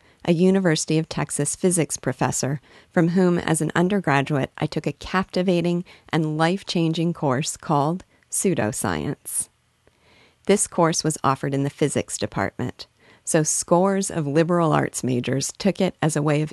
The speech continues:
evading the rigors of physics. Doctor Coker's goal for the class was to teach students tools for distinguishing science from pseudoscience, or fantasy, nonsense, misinformation, and confusion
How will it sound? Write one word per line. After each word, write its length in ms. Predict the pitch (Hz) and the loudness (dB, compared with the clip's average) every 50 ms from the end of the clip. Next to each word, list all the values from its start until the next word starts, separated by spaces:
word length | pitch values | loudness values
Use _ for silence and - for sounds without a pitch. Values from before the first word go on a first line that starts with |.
| - | -4
evading 640 | - 143 131 139 151 151 156 151 143 135 123 135 131 131 | -4 -4 0 0 2 2 2 2 2 0 0 0 -2 0
the 100 | 143 143 | -2 -2
rigors 480 | 135 135 135 127 - 131 131 127 - - | 0 0 0 0 0 0 -2 -2 -4 -6
of 100 | - 143 | -6 -6
physics. 800 | - - - 156 - - - - - - - - - - - - - _ _ _ _ _ _ _ _ _ _ _ _ _ _ _ _ _ _ _ _ _ | -6 -2 0 0 0 0 -2 -4 -6 -8 -10 -8 -8 -8 -8 -10 -14 _ _ _ _ _ _ _ _ _ _ _ _ _ _ _ _ _ _ _ _ _
Doctor 300 | - 196 208 - - 208 | 2 2 2 2 -2 0
Coker's 440 | - 214 175 170 - 170 160 - | 2 2 2 2 2 0 -2 -2
goal 260 | - - 151 139 143 151 | 0 0 2 2 2 0
for 160 | - - 131 | -2 -4 -4
the 100 | 131 135 | -4 -4
class 480 | - - - 131 - - 147 - - - - | -4 -4 -2 -2 -2 -2 -2 -4 -6 -6 -2
was 160 | - 170 156 - | 0 0 0 0
to 120 | - 180 | -4 -8
teach 320 | - - - 202 214 - | -6 -2 -2 -2 -2 -4
students 540 | - - - 180 156 151 170 156 - - - | -6 -2 0 2 2 2 2 0 -2 -4 -6
tools 520 | - - - 175 156 147 143 135 135 - - - - - _ _ | -8 -4 0 0 2 2 0 0 -2 -4 -8 -10 -16 -20 _ _
for 120 | - 170 | 0 0
distinguishing 840 | 151 170 165 - - - 190 185 165 151 151 - 156 156 139 151 160 | 0 0 -2 -2 0 2 2 2 2 2 0 0 -2 -2 0 -2 -2
science 600 | - - - 170 160 160 160 165 165 175 - - | -2 0 2 2 4 4 2 2 0 -2 -4 -6
from 220 | - - 175 165 | -2 0 0 0
pseudoscience, 1000 | 175 - - 160 135 113 - - - - - 95 - - 60 - - - - - - - _ _ _ _ - - _ _ _ _ - | 0 0 2 2 2 2 0 -2 -2 -2 -2 -2 -2 -2 -4 -4 -6 -6 -6 -6 -6 -8 _ _ _ _ -20 -20 _ _ _ _ 2
or 380 | 175 170 160 151 160 170 160 - | 4 4 6 4 2 0 -2 -6
fantasy, 800 | _ _ - 170 175 170 175 - 180 - - 185 175 170 175 185 170 | _ _ 2 4 4 4 2 0 -2 -2 0 0 0 0 0 -2 0
nonsense, 800 | 165 156 156 147 156 156 170 - - 165 156 156 160 - - - - | 2 4 4 6 6 4 2 2 2 2 2 2 0 -2 -6 -8 -2
misinformation, 1000 | - 180 190 202 - - 196 190 - - 185 180 165 151 151 - - 151 156 156 - - | 0 2 2 2 2 2 2 2 2 2 2 2 2 2 0 0 0 -2 -2 -2 -2 -2
and 200 | 156 151 156 - | -2 -2 -4 -2
confusion 800 | - 185 175 175 - - 190 180 165 147 143 127 123 135 147 | -2 -2 -2 -2 0 0 2 2 2 2 0 0 0 -2 -2